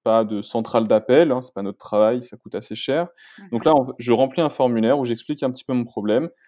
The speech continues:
Speaker 1: et ça part, en fait, dans une liste d'attente. Et de l'autre côté, dans la plateforme, bah, on a des bénévoles vétérinaires ou étudiants vétérinaires qui vont pouvoir prendre en charge un appel. Et donc, ils vont vous rappeler. Euh, donc, euh, c'est ouvert de dix heures à dix-huit heures pour le moment, en tout cas.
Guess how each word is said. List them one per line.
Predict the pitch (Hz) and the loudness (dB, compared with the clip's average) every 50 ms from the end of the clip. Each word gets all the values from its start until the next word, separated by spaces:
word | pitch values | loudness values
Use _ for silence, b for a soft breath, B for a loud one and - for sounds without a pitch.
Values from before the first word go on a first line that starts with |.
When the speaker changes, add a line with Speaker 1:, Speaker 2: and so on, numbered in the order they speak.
| b b b b - | b b b b -6
Speaker 1:
et | 123 | -2
ça | 117 - 131 | 0 2 2
part, | 123 156 156 | 4 4 2
en | 147 | 2
fait, | 131 - 151 147 | 2 0 0 0
dans | 127 120 117 | 0 0 -2
une | 113 120 113 120 | -2 -2 -2 -2
liste | 147 160 143 | -2 -2 0
d'attente. | 139 120 107 - 110 143 185 - - - b b b b b b - | 0 0 0 0 -4 -4 -4 -8 -14 -20 b b b b b b -4
Et | 117 123 | -2 -2
de | 123 143 | 0 2
l'autre | 156 175 170 - | 2 2 2 0
côté, | - 151 120 - 120 127 147 | -2 -4 -2 0 0 2 2
dans | 147 131 123 | 2 0 0
la | 120 117 | 0 0
plateforme, | - - 113 - - - 120 120 139 160 156 131 | -2 -4 -6 -6 -6 -2 0 2 2 2 0 0
bah, | 113 107 | 2 2
on | 104 110 | 2 0
a | 117 123 | 0 -2
des | 123 117 107 | -2 -2 0
bénévoles | 104 120 120 123 120 113 113 120 135 156 160 135 | 2 2 2 2 2 0 0 0 0 0 -2 -4
vétérinaires | 120 117 120 - 131 117 110 110 110 113 117 117 - _ | -4 -4 -4 -2 -2 -2 -2 -2 -2 -4 -4 -6 -8 _
ou | 170 175 180 170 - - | -2 -2 -2 -2 -4 -6
étudiants | 123 117 - - 117 120 135 135 | -8 -10 -10 -12 -10 -8 -6 -6
vétérinaires | 127 120 120 117 110 101 98 107 135 165 - | -6 -6 -6 -6 -6 -4 -2 -2 -4 -4 -6
qui | _ - - | _ -14 -8
vont | 120 120 120 | -8 -6 -6
pouvoir | 123 - 139 143 - | -6 -4 -6 -6 -6
prendre | _ - - 156 156 156 143 - _ _ _ _ - | _ -4 -2 -2 -2 -2 -4 -8 _ _ _ _ -10
en | 123 | -8
charge | 120 - - 123 139 139 | -4 -2 0 0 0 0
un | 135 120 | 0 0
appel. | 113 101 - 85 - _ _ b b b b b b b b - | 0 -2 -2 -6 -10 _ _ b b b b b b b b -2
Et | 107 | 0
donc, | 113 127 123 123 | 0 0 0 -2
ils | 131 | -2
vont | 135 135 | -2 -2
vous | 127 120 | -2 0
rappeler. | 113 110 110 107 - 117 110 120 160 180 - b b b b b b _ - | 0 0 0 0 0 0 2 2 0 0 -4 b b b b b b _ -4
Euh, | 104 101 98 98 - 98 | -2 0 0 0 0 -2
donc, | 98 104 101 - - | -4 -6 -8 -8 -6
euh, | 110 104 101 101 98 98 101 | -4 -2 -2 -2 -2 -4 -6
c'est | - - - | -8 -6 -6
ouvert | 113 107 107 110 117 117 117 117 | -4 -4 -2 0 0 -2 -2 -4
de | 107 107 107 104 104 101 | -6 -6 -4 -4 -4 -4
dix | 98 98 110 113 113 110 113 | -6 -8 -10 -8 -6 -2 2
heures | 120 120 123 120 117 | 4 4 4 4 4
à | 110 104 | 2 0
dix-huit | 101 101 104 98 98 104 98 - | 0 -2 -8 -10 -10 -10 -4 -2
heures | 120 120 120 - | -2 -2 -2 -4
pour | - 110 | -4 -2
le | 104 107 | -2 0
moment, | 107 101 98 104 131 147 | 0 0 0 0 -2 -2
en | 131 | -4
tout | - - _ | -8 -12 _
cas. | - 113 110 127 165 | -4 -2 -2 -2 -2